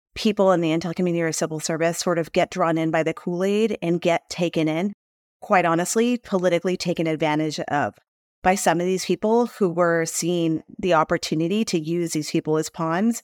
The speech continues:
And some of them got drawn in because it's how they were moving up. And if it meant they were gonna get, like, that position of power, or they were gonna move up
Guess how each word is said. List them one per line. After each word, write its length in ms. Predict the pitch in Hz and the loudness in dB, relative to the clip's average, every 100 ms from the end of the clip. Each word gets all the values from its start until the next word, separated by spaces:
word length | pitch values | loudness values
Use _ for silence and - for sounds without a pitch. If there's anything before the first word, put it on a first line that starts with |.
| _ | _
And 160 | - 190 | -4 -2
some 240 | - 202 | 2 2
of 60 | 226 | 2
them 260 | 226 226 220 _ _ _ - | 2 2 0 _ _ _ -2
got 180 | 220 233 | 2 4
drawn 240 | 233 233 | 4 4
in 320 | 247 302 120 - - | 4 2 0 -4 -2
because 280 | 208 202 | 0 0
it's 140 | 190 - | 0 -2
how 180 | 170 180 | 0 0
they 120 | 180 | 2
were 120 | 185 | 0
moving 320 | 180 180 185 | 0 0 0
up. 200 | 233 - - _ _ - | 0 -2 -6 _ _ -2
And 120 | 180 | 0
if 100 | 175 | 2
it 100 | 196 | 2
meant 280 | 190 175 196 | 2 0 0
they 80 | 185 | -2
were 100 | 170 | 0
gonna 220 | 180 170 | -2 0
get, 340 | 165 160 190 - | 2 4 2 2
like, 280 | 170 156 - _ _ _ _ | -2 -2 -8 _ _ _ _
that 180 | 190 - | 2 2
position 400 | 190 170 - 180 | 0 -2 -2 -2
of 80 | 151 | -2
power, 400 | 160 156 202 220 | -2 0 2 2
or 120 | 180 | 2
they 120 | 165 | 2
were 80 | 165 | 0
gonna 160 | 165 | 0
move 300 | 165 170 180 | 0 0 2
up 220 | 165 170 | 4 4